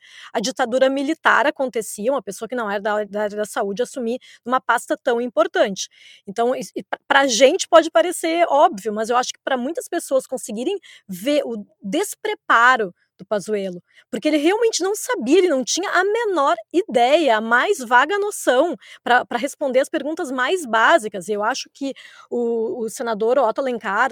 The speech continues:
justamente por ser médico, né, eu acho que ele também tem essa figura de autoridade por ser dessa área, e eu acho que ele conseguiu ser bastante didático em algumas respostas, que talvez seja ju-, justamente isso pra mostrar que era uma pessoa completamente despreparada e que foi escolhida por Bolsonaro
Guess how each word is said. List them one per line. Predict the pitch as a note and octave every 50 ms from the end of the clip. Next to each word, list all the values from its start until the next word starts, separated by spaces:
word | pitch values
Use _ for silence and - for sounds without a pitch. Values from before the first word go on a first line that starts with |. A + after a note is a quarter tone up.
| -
justamente | - - D4+ - - G#4 F#4+ D#4 D#4 - -
por | - C#4+
ser | - - B3+
médico, | A#3 G#3 F#3+ G3 B3 D#4+ D4 A#3 A#3 - -
né, | G3 G3+ A3
eu | G#3+
acho | A3 A3+ -
que | - A3+
ele | F3+
também | - - G#3 G#3 A3+ C4
tem | - C4+ A#3
essa | A3+ - A3
figura | - A3 G3 A3 A#3 A3
de | F#3
autoridade | A3+ G#3 G#3+ - C4+ A#3+ G3+ A3 F#3+ G3+ G3 A3 C4 C#4 B3 G#3+
por | - G#3+ A3
ser | - - - A#3+ C#4+
dessa | C4+ C#4+ B3+ - A3+
área, | F#3+ F#3 G3 G#3+ C4 D#4+ E4 B3 G3 - - - - -
e | - B3
eu | C4+
acho | E4 -
que | -
ele | F#4+ F#4
conseguiu | - F#4 E4+ - - E4
ser | - - D#4
bastante | D4 E4 - - E4+ F4+ - E4 C4+
didático | - E4 C#4 A3+ B3+ A#3+ A#3+ D#4 F#4+ - - - - C#4+
em | C4 A#3+
algumas | A3+ G#3 G3 A#3+ B3+ B3+ - -
respostas, | - G3 - _ - F#3+ F3+ G#3 B3+ D#4+ F#4+ - - - G#3 F#3 - - _ - - - - _
que | - F4
talvez | F#4+ D#4+ F#4 G4
seja | - G4+ E4+ E4+ E4+
ju-, | D4 D#4+ D#4+
justamente | F#4 - E4+ G4 - - A4+ F#4+ D#4+ D4+ F4 E4 - - D#4 C4+
isso | D4 - -
pra | D#4+ E4 D#4
mostrar | C#4 B3 A#3+ - - - A3+ A#3
que | D4 -
era | - E4 D4+
uma | D4+ D4+
pessoa | - D4 D4+ - E4 D#4 E4
completamente | - E4+ D#4+ D4+ - - B3 B3 D4 - - F4 C#4 C#4 - -
despreparada | A3+ B3 - - - A#3+ G#3 - A3 G3+ F#3+ F3+ F#3 A3 A#3+ C4+
e | D#4
que | - D4 -
foi | - - C4 D#4
escolhida | F4+ - - - F#4 D#4 A3 A3+ G#3+ B3+
por | - C4+ A#3+
Bolsonaro | G3 G3+ G#3+ G#3+ - - A3+ G#3 G3 F#3+ G#3+ C4 D#4